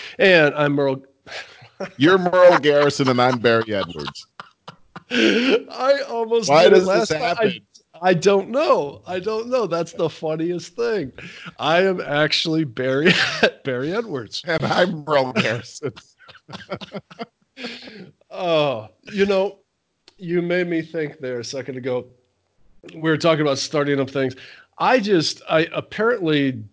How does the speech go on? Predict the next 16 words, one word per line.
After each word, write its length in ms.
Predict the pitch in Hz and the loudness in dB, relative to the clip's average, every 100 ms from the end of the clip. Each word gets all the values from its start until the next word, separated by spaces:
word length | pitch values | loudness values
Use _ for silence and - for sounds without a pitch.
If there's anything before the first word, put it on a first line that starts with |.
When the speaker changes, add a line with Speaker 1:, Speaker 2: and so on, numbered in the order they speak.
| _ | _
Speaker 1:
blew 340 | 147 151 156 | 2 4 6
out 220 | 143 143 139 | 4 2 0
the 260 | 127 131 - | -4 -4 -4
engine 540 | 147 143 127 135 127 | -2 0 0 0 0
on 440 | 127 131 127 127 120 | -2 -2 0 2 0
my, 360 | 123 120 120 | 0 0 -2
um, 500 | 117 117 117 113 113 _ - - | -2 -2 -2 -4 -6 _ -18 -6
snowblower. 880 | - 160 147 139 120 113 104 98 - - - - - | 0 4 6 4 2 0 -2 -6 -10 -18 -20 -20 -6
And, 480 | - 143 139 135 135 | 0 4 6 4 2
Speaker 2:
Uh-huh. 80 | - _ _ _ _ _ | -4 _ _ _ _ _
Speaker 1:
oh, 320 | - 175 156 135 | 2 6 6 4
yeah, 320 | 123 113 98 | 0 -6 -8
man, 280 | 113 117 135 | -10 -10 -8
it 160 | 160 147 | -6 -6
spent, 480 | - - 185 165 | -6 -2 -2 -2
like, 280 | 147 143 - | -2 -2 -4